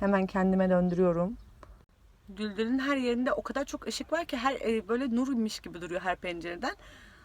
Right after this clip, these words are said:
O zaman yeniden herkese merhaba. Ben şu an Mersin'deyim. Mersin, Anamur taraflarındayım şu an tam olarak. E, buraya neden geldiğimi az çok anlatmaya çalıştım video boyunca.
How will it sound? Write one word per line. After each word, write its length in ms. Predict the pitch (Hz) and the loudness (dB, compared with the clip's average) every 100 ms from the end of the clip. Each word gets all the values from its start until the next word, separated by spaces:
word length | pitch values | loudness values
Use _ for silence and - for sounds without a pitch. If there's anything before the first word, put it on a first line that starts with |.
| - | -4
O 60 | 262 | 2
zaman 200 | 285 320 | 4 6
yeniden 520 | 311 330 302 262 302 403 | 6 4 4 4 4 2
herkese 440 | 262 294 285 262 | 4 4 2 2
merhaba. 380 | 277 277 233 240 233 | 4 4 4 2 6
Ben 180 | 269 277 | 4 4
şu 180 | - | 6
an 120 | 277 285 | 6 8
Mersin'deyim. 760 | 269 285 - 196 185 190 269 - - - - - | 8 6 4 -6 -4 0 -2 -4 -14 -16 -12 4
Mersin, 680 | 269 311 311 - 320 302 285 - | 8 8 6 0 2 2 2 2
Anamur 360 | 262 285 262 | 4 4 4
taraflarındayım 800 | 220 220 190 - 180 170 170 165 | 0 2 2 2 -4 -2 -4 -4
şu 160 | - 175 | -4 -2
an 80 | 165 | -2
tam 220 | 202 170 | -2 -4
olarak. 280 | 175 247 - - - - - - | 0 0 -2 -6 -18 -18 -14 -4
E, 240 | 254 262 254 233 | 0 2 0 0
buraya 320 | 311 370 381 370 | 0 2 4 2
neden 380 | 359 359 359 | 4 4 6
geldiğimi 520 | 359 349 294 311 339 320 | 6 6 6 2 6 6
az 200 | 330 - | 6 2
çok 120 | 320 | 2
anlatmaya 440 | 320 330 320 339 | 4 2 2 0
çalıştım 420 | 330 330 - 311 | 0 -4 0 2
video 280 | 285 247 247 | 4 2 2
boyunca. 420 | 233 240 240 370 | 2 2 2 0